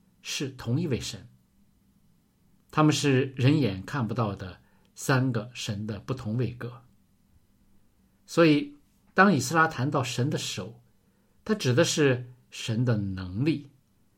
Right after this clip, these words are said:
神对一切环境的绝对控制，以及神对掌权者主权的掌管，这一切都在他的手上，都在他的掌控之中。我希望详细解释一下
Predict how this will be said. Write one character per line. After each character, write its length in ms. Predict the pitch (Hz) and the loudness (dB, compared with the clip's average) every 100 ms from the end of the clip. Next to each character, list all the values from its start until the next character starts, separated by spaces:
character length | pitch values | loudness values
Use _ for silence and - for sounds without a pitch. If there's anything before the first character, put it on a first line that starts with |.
| _ _ - | _ _ -8
神 240 | - 180 | 2 8
对 140 | 202 | 10
一 60 | 185 | 8
切 180 | 185 156 | 6 2
环 260 | 120 113 | 4 0
境 180 | 160 175 | 2 2
的 120 | 127 | 2
绝 180 | 117 120 | 2 0
对 160 | 123 123 | 0 -2
控 460 | - - 226 135 95 | -4 -4 0 0 -2
制， 220 | - - _ _ _ _ _ _ _ | -8 -16 _ _ _ _ _ _ _
以 140 | 143 123 | -2 -2
及 400 | 135 131 139 139 | 2 2 2 0
神 260 | - 175 | 0 2
对 240 | 220 208 139 | 6 6 6
掌 300 | 123 104 101 | 2 0 -2
权 360 | - 131 156 165 | -2 -2 0 -2
者 320 | 101 95 - - | -4 -6 -12 -12
主 260 | - 113 98 | -4 -4 -4
权 280 | - 101 139 | -6 -6 -2
的 200 | 143 - | -4 -4
掌 260 | 95 92 | -8 -8
管， 240 | 98 - - _ _ _ _ _ _ | -10 -12 -16 _ _ _ _ _ _
这 120 | - 135 | -2 0
一 80 | |
切 180 | 139 - | 2 0
都 160 | 120 131 | 0 -2
在 120 | 120 | -4
他 160 | 120 139 | -4 -6
的 60 | |
手 300 | 123 - 92 - | -6 -6 -8 -12
上， 260 | - 104 - _ _ _ _ | -12 -12 -14 _ _ _ _
都 120 | - | -4
在 100 | 113 | -4
他 160 | 110 123 | -4 -4
的 220 | 117 - - _ - | -6 -8 -16 _ -10
掌 240 | - - - | -10 -10 -10
控 280 | - 135 | -4 -4
之 140 | - - | -4 -12
中。 120 | - - _ _ _ _ _ _ _ _ _ _ _ _ _ _ _ _ _ _ _ _ _ _ | -18 -20 _ _ _ _ _ _ _ _ _ _ _ _ _ _ _ _ _ _ _ _ _ _
我 100 | 131 | -2
希 120 | 123 | 2
望 480 | 160 151 131 117 120 | 8 10 10 6 0
详 200 | - 139 | -2 -2
细 120 | 147 | -2
解 220 | 120 104 92 | -4 -6 -6
释 160 | 131 | -2
一 100 | 113 | -2
下 400 | 104 120 95 - | -2 -4 -6 -10